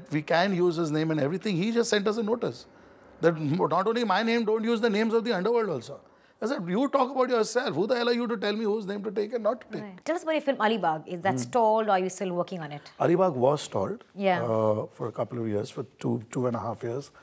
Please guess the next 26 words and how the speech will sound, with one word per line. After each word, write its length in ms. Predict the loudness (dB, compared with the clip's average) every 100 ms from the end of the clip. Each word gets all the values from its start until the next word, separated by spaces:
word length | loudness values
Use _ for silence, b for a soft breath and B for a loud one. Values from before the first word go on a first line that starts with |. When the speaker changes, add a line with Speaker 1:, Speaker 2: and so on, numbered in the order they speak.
| B B B B -4
Speaker 1:
It 80 | 2
was 140 | 4
stalled, 340 | 2 0 0 -2
but 80 | -2
now 120 | 0 2
we're 60 | 2
reviving 400 | 4 4 2 -2
it. 100 | -6 -10 -2 0
It's, 140 | 0 -6
uh, 280 | -2 0 0 0
again, 180 | 0 0
a 60 | 0
genre 320 | 0 0 0
that 140 | 0 -2
has 120 | 0
not 120 | -2 -4 -12 _ -20 -6
been 160 | -2 -2
tapped 340 | -2 -4 -2 0
into 220 | 0 0
much 460 | 0 -2 -4 -12 -14 -6
Speaker 2:
Mm-hmm. 280 | -4 0 2
Speaker 1:
in 60 | 2
India 300 | 2 2 0 -2 -2
about, 360 | 0 0 0 0
uh, 80 | 2 2 2
reunion. 420 | 2 2 -2